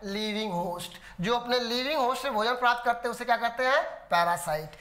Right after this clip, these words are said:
Parasite पता है ना, एक होता है पैरासाइट और दूसरा क्या होता है? Host होता है। आपको पता है host और parasite। Parasite host से food,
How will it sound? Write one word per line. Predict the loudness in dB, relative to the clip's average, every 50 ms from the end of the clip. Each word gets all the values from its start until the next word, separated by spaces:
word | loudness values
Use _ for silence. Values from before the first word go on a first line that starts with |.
| -8 -2 2
Parasite | 4 4 4 4 4 2 2 2 0
पता | 0 2 4 4
है | 6 6
ना, | 4 2 0 -2 -10 -8 -6
एक | -6 -4 -4
होता | -4 -2 2 4 4
है | 4
पैरासाइट | 4 4 4 4 4 4 2 2 2 2 2 2 0 -4 -8 -14 -18 -20 -20 -20 -20 -20 -20 -20 -20 -20 -20 -20 -20 -20 -20 -20 -20 -20 -20 -20 -20 -20 -20 -18 -18 -18 -18 -18 -18 -16 -16 -16 -16 -14 -16 -16 -16 -16 -16 -16 -16 -6 0 2
और | 2
दूसरा | 2 2 -2 0 2 2 4 4
क्या | 4 4 4
होता | 4 4 6 6
है? | 6 6 6 4 -2 -4 -4
Host | -4 -4 -4 -2 -4 -4 -6 -6
होता | -6 -6 -6 -6 -6 -6
है। | -6 -8 -10 -12 -14 -12 -6 -2
आपको | -2 0 0 0
पता | 2 2 2 4 4 6 6 6
है | 4 4 0 -2 -4
host | -4 -2 -2 -2 -2 2 4
और | 4 6 4 4 0 -6 -6 -4 -2
parasite। | 0 0 0 -2 -4 -4 -4 -6 -6 -6 -10 -4 2 4
Parasite | 6 6 6 6 4 4 4 4 4 2
host | 0 0 0 0 -4
से | -4
food, | -2 -2 -2 -2 -2 -4